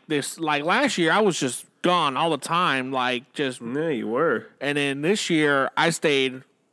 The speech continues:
Speaker 1: home a lot more and the T V shows that I got into, and it's been pretty fun.
Speaker 2: Yeah, what,
Speaker 1: You
Speaker 2: what
Speaker 1: know?
Speaker 2: did you end up watching this year? What, what was, what was your top shows you watched this
Speaker 1: Oh,
Speaker 2: year?
Speaker 1: man. Okay, top show, top,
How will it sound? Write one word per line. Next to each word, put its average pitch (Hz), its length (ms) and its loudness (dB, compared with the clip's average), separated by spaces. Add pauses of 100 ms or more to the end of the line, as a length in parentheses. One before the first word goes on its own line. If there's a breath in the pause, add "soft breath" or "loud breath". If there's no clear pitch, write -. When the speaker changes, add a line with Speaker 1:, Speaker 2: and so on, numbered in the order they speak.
(280)
Speaker 1:
home 254 260 2
a 185 60 2
lot 123 260 -2
more 131 380 -4
and 131 380 -2
the 127 60 -4
T 135 220 -8
V 214 160 0
shows 196 380 2
that 185 100 2
I 180 80 2
got 175 220 2
into, 160 640 2
and 117 200 -4
it's - 140 -14 (560 loud breath)
been 156 140 0
pretty 143 200 0
fun. 123 420 -4 (1000 soft breath)
Speaker 2:
Yeah, 160 140 -4
what, 143 180 2
Speaker 1:
You 139 80 -2
Speaker 2:
what 160 60 0
Speaker 1:
know? 160 40 -4
Speaker 2:
did 170 100 -2
you 180 60 0
end 170 100 -2
up 151 60 -6
watching 151 300 -2
this 120 160 -6
year? 113 180 -6 (140)
What, 143 260 0
what 156 140 0
was, 131 260 -4
what 147 140 0
was 131 220 -2
your 127 260 -6
top 147 240 -4
shows 127 220 -2
you 113 100 -2
watched 87 160 -6
this 220 100 4
Speaker 1:
Oh, 208 100 4
Speaker 2:
year? 147 80 0
Speaker 1:
man. 170 320 0
Okay, 156 360 0
top - 320 0
show, 240 240 2 (100)
top, - 340 0